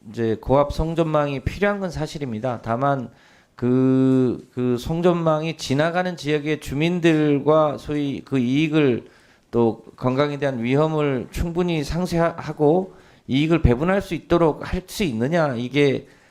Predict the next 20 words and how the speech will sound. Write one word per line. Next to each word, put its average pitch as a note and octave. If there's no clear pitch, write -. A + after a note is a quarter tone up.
관건으로 D3
판단됩니다. B2
가급적이면 E3
지산지소형으로 D3+
하되 D#3
불가피한 D#3+
부분은 C#3+
그 C3+
지역의 C#3+
주민들이 C#3+
충분히 E3+
동의할 E3
수 D#3+
있는, C#3+
어, F#2+
정책이 B2+
함께 F3+
추진돼야 F#3
된다고 C3
생각합니다. A#2+